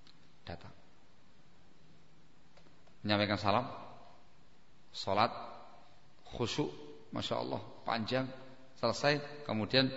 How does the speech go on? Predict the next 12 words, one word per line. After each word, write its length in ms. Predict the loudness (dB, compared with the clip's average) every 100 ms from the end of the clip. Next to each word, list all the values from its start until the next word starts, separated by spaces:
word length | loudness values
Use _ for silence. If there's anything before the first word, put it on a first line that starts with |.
| 4
menghampiri 560 | 8 10 10 10 8 4 -4 -8 -10 -10 -12 6
Rasul 400 | 12 12 12 10 10
dan 240 | 6 6
para 240 | 8 8 6
sahabat. 440 | 2 -2 -4 -8 -8 -12 -12 -12 -12 -12 -14 -14 -14 -14 -14 -10
Rasul 280 | -4 6 8
mengatakan, 480 | 10 10 8 6 2 0 -8 -10 -10 -12 -14 -14 0
"Wahai 200 | 8 10
pemuda, 400 | 10 4 2 0 -6 -8 -12 -12 -12 -12 -12 -12 -12 -12 2 8
apakah 600 | 10 10 10 8 6 10
kamu 360 | 12 12 10 12
merasa 560 | 12 10 10 10 10